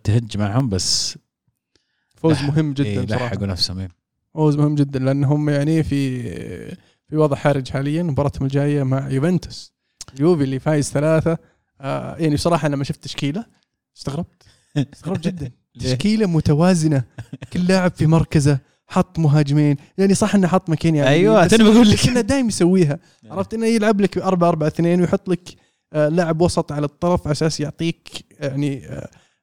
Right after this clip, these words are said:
Speaker 2: آه، آه، انطباع دفاعي في الحالة الدفاعية، عرفت؟ آه، بس إنه كويس في المساندة الهجومية.
Speaker 1: صح.
Speaker 2: فزي، زي رابيو مثلا، زي كوكي و-، وسولنينجيز مع أتلتي مثلا. ف استغربت، توقعت صراحة، يوم شفتها قلت يعني إذا ما فازوا بالتشكيلة، يعني أتوقع المشكلة مو في المدرب.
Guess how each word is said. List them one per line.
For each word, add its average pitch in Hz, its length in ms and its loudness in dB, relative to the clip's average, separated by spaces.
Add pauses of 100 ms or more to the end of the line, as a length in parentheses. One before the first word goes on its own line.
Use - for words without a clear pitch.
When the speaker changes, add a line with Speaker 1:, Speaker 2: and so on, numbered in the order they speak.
Speaker 2:
آه، - 920 -12 (460)
آه، 135 240 -10
انطباع 156 340 -2
دفاعي 156 480 0
في - 100 -6
الحالة 147 360 0
الدفاعية، 139 760 -2
عرفت؟ 139 420 -6 (300)
آه، 165 120 -4
بس 160 220 -2
إنه 208 200 4
كويس 202 380 2
في - 40 -14
المساندة 165 460 0
الهجومية. 139 580 0 (180)
Speaker 1:
صح. - 100 -20 (200)
Speaker 2:
فزي، 151 560 0
زي 156 200 4
رابيو 147 380 2
مثلا، 139 360 -2
زي 139 200 0
كوكي 139 420 -2
و-، 143 560 -2
وسولنينجيز 139 560 -2
مع 139 120 -2
أتلتي 143 360 -4
مثلا. 139 300 -2 (420)
ف 160 40 -8 (1600)
استغربت، 226 480 -4
توقعت 208 400 0
صراحة، 165 140 -2
يوم 180 80 0
شفتها 185 240 -2
قلت 302 180 -6
يعني 269 140 -2
إذا 233 100 0
ما 233 120 2
فازوا 196 280 -2
بالتشكيلة، 208 540 -4
يعني 220 340 -2
أتوقع 202 360 -4
المشكلة 196 380 -2
مو 196 100 0
في - 120 -10
المدرب. 143 340 -4